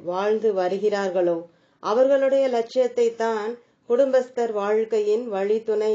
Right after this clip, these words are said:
என நிரூபித்து காட்டுகிறார்கள். இந்த கோணத்தில் பார்க்கும் பொழுது மகாயோகியின் லட்சியம் எல்லா குடும்பஸ்தர்களிடம் சென்றடைந்து அவர்களால் மதிக்கப்பட்டு கிரகிக்கப்பட வேண்டும். புராதன காலத்தில் ரிஷி முனிவர்கள்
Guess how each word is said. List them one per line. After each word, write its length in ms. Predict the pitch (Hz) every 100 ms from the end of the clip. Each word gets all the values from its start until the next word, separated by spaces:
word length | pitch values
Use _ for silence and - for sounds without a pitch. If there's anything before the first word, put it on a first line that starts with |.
| 190
என 240 | 175 196
நிரூபித்து 680 | 220 196 208 214 196 208 - 233
காட்டுகிறார்கள். 960 | 220 196 196 202 190 190 185 180 190 180 - _ _ -
இந்த 180 | 226 247
கோணத்தில் 600 | 240 247 277 269 262 254
பார்க்கும் 500 | 240 214 226 233 233
பொழுது 380 | 220 220 233 202 233
மகாயோகியின் 840 | 190 180 208 202 202 190 196 196
லட்சியம் 540 | 185 185 - 240 247 202 - _ _
எல்லா 260 | 208 240 285
குடும்பஸ்தர்களிடம் 1080 | 277 240 254 262 - 247 220 226 220 220 220
சென்றடைந்து 720 | 214 202 208 226 220 214 190 220 - _ _
அவர்களால் 560 | 185 226 277 277 285 277
மதிக்கப்பட்டு 760 | 226 220 254 262 254 233 233 240 180
கிரகிக்கப்பட 720 | 208 214 226 226 214 208 196
வேண்டும். 420 | 185 190 190 190 185 180 _ _ _ -
புராதன 500 | 247 277 294 285 277 269
காலத்தில் 680 | 240 233 247 240 220 214 262 -
ரிஷி 300 | 190 208 254
முனிவர்கள் 640 | 233 226 240 240 233 226